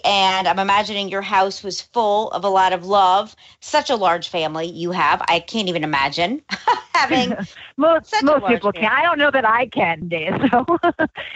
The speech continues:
Speaker 1: Yeah.
Speaker 2: we do. We have, we have a lot of, uh, family coming in. There's, it's definitely a great time of the year. Uh,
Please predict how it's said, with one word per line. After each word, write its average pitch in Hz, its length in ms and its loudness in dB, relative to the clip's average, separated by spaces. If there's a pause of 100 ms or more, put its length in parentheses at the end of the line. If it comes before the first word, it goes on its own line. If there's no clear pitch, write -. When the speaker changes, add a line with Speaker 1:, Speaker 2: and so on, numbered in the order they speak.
Speaker 1:
Yeah. 247 380 2
Speaker 2:
we 240 300 0
do. 233 220 0
We 208 160 2
have, 214 280 2 (140)
we 208 220 -6
have 233 180 2
a 220 80 4
lot 196 360 2
of, 196 220 0 (200)
uh, 170 140 0 (100)
family 185 360 -6
coming 180 360 -6
in. 180 220 -2
There's, 180 260 2 (380)
it's - 220 -2
definitely 277 600 2
a 208 120 4
great 180 400 0 (100)
time 202 280 0
of 190 140 0
the 175 80 -10
year. 175 560 2 (1000)
Uh, 208 100 4